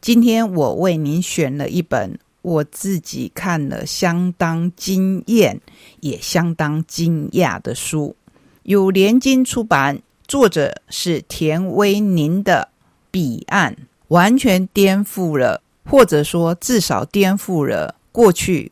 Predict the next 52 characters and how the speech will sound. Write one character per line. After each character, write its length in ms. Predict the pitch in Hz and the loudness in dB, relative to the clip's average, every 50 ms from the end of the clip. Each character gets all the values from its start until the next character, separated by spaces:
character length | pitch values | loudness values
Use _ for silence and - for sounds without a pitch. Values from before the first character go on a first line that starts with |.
| _ - | _ -6
我 200 | 160 170 147 131 | -4 -4 -4 0
对 400 | - 202 202 175 147 110 - - _ _ _ _ | 2 2 4 4 2 2 -2 -10 _ _ _ _
所 260 | - - - 180 160 | -10 -4 0 2 4
谓 240 | 160 202 240 208 175 | 4 6 6 6 6
家 260 | 160 - 190 180 190 | 4 4 2 2 2
庭、 340 | - - - 117 127 120 - - _ _ _ - | 0 -2 -4 -4 -4 -6 -8 -12 _ _ _ -18
所 300 | - - - 151 131 117 | -14 -6 -4 -2 0 2
谓 260 | 156 180 156 - - - _ | 2 2 2 2 -2 -4 _
爸 200 | - 170 135 135 | -2 -2 -2 -2
爸 240 | 160 143 123 110 | -4 -6 -6 -4
妈 220 | - 147 151 143 147 | -4 -4 -4 -2 -2
妈 260 | 151 143 139 143 147 | -2 -4 -4 -4 -4
的 380 | - - 120 - - - - _ _ _ - | -4 -4 -6 -6 -6 -10 -16 _ _ _ 0
一 100 | 247 220 | 0 2
种 240 | - 190 143 127 - | 4 2 0 0 -4
既 260 | - - 208 220 180 | -8 -4 -2 -2 -2
定 240 | - 185 185 160 147 | 0 0 0 2 2
的 200 | 143 131 127 - _ | 0 -2 -4 -6 _
印 300 | - 240 196 160 139 139 | -2 0 2 2 2 0
象， 440 | 143 - - - 180 135 - - - _ _ _ _ | -4 -4 0 2 2 2 0 -2 -10 _ _ _ _
乃 220 | 147 143 117 123 | -4 -4 -4 -4
至 200 | 143 - - 175 | -6 -2 -2 0
于 120 | 147 123 120 | 0 0 -2
想 280 | 127 - - 170 - - - | -6 -4 -4 -6 -6 -6 -8
象。 340 | - - - 160 117 - - _ _ - | -6 -4 -2 -2 -2 -4 -10 _ _ -6
首 200 | - - 165 170 | -2 0 0 2
先 320 | - 233 247 254 262 - | 4 4 4 4 4 2
我 140 | - 147 143 | 0 0 -2
们 240 | 131 139 139 156 160 | -2 -2 -4 -6 -2
介 260 | - 196 180 147 147 | 0 2 2 2 0
绍 300 | 151 - 160 147 120 131 | 0 -2 -2 -2 -2 -2
田 380 | - - - 127 143 165 175 | -4 -6 -4 -4 -2 -2 0
威 240 | 180 180 175 175 175 | 0 0 2 2 2
宁， 340 | 175 165 147 131 139 147 - - _ _ _ - | 2 0 0 0 -2 -4 -6 -8 _ _ _ -6
他 180 | - - 240 | 0 2 2
的 120 | 254 208 202 | 2 2 2
简 260 | - 165 135 - - | 0 0 -2 -2 -2
介 260 | - 165 160 120 - - - _ | -2 -2 0 0 -2 -6 -12 _
其 220 | - - - 147 147 | -12 -6 -4 -2 -2
实 300 | - - 139 120 - - - | -2 -4 -8 -10 -12 -14 -12
非 300 | - - 156 156 151 151 | -6 -4 -2 -2 -2 -4
常 260 | - - 151 139 139 | -4 -6 -6 -4 -4
的 100 | 143 139 | -6 -6
简 240 | - 131 110 - - | -6 -6 -6 -6 -4
单， 300 | - 160 156 156 156 - - _ - _ | -2 -2 0 -2 -2 -6 -10 _ -20 _
可 180 | - - 147 139 | -2 -2 0 0
能 280 | 135 139 156 165 170 - _ - _ - | 0 0 -2 -2 -4 -6 _ -16 _ -2
作 180 | - 277 254 | 4 4 4
者 200 | 196 - 147 143 | 4 4 2 0
写 360 | 160 - - - 165 143 113 117 | 0 -2 -2 -2 0 0 0 -2
着 120 | - - | -4 -6
写 240 | 147 - - 113 - | -4 -4 -6 -6 -8